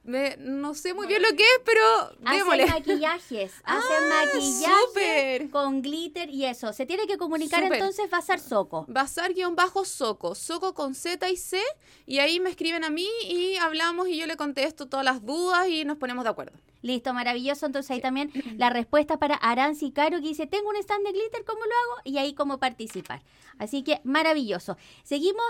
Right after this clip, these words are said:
Speaker 3: a través de Radio Festival junto con las emprendedoras del Bazar Soco y, eh, quiero volver con la emprendedora que nos está acompañando en el día de hoy, Carolina. Carolina, cuéntales y incen-, incentiva a otro emprendedor que todavía no se inscriba.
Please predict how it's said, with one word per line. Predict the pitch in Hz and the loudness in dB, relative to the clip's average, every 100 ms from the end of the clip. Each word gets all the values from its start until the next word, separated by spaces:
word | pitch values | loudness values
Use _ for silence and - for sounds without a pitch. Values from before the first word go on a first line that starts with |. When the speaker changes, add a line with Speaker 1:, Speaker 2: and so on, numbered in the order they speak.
| 403 | -2
Speaker 3:
a | 359 | -4
través | 339 359 339 | -4 -4 -6
de | 339 339 330 311 | -6 -4 -2 -2
Radio | 320 320 320 311 302 | -2 -2 -2 -2 -2
Festival | 302 294 285 330 415 415 | -4 -4 -4 -2 -2 -4
junto | 359 381 381 | -6 -6 -6
con | 339 | -6
las | 320 | -4
emprendedoras | 294 277 254 247 269 302 339 320 | -6 -4 -6 -4 0 0 -2 -4
del | 285 311 | -2 -2
Bazar | 302 262 262 254 | -2 -6 -8 -10
Soco | - 320 381 508 - - - | -8 -10 -8 -10 -12 -20 -18
y, | - 320 453 - | -4 -2 -2 -2
eh, | 277 277 269 262 262 | -2 0 0 -2 -2
quiero | 294 302 | 0 0
volver | 269 262 302 | 2 0 -2
con | 330 349 302 | 0 -2 -2
la | 262 | -2
emprendedora | 254 262 254 254 294 339 | -2 -2 -4 -2 -2 -2
que | |
nos | 302 285 | -2 -4
está | 269 | -4
acompañando | 302 311 294 277 302 294 - | -4 -2 -4 -2 -2 -2 -4
en | 277 | -6
el | 262 | -6
día | 262 269 254 | -6 -6 -4
de | 247 247 | -4 -2
hoy, | 302 480 - - - | -4 -6 -14 -20 -14
Carolina. | - 294 294 294 277 240 - - | -4 -2 0 0 -2 -4 -10 -6
Carolina, | 330 349 392 466 | -2 -2 -4 -6
cuéntales | 453 427 440 440 466 | -6 -6 -4 -4 -4
y | 349 330 | -4 -6
incen-, | 311 302 302 277 262 _ | -4 -4 -4 -6 -8 _
incentiva | 277 277 262 262 254 - 311 370 370 | -8 -8 -8 -10 -10 -6 -4 -2 -2
a | 359 277 | 2 0
otro | 285 339 349 | 2 -2 -4
emprendedor | 349 320 302 320 | -4 -2 0 0
que | 320 294 | -2 -4
todavía | 247 226 220 311 339 | -2 0 0 0 0
no | 330 | 0
se | 330 | -2
inscriba. | 311 311 - 320 339 339 | -2 -2 -4 -2 0 -2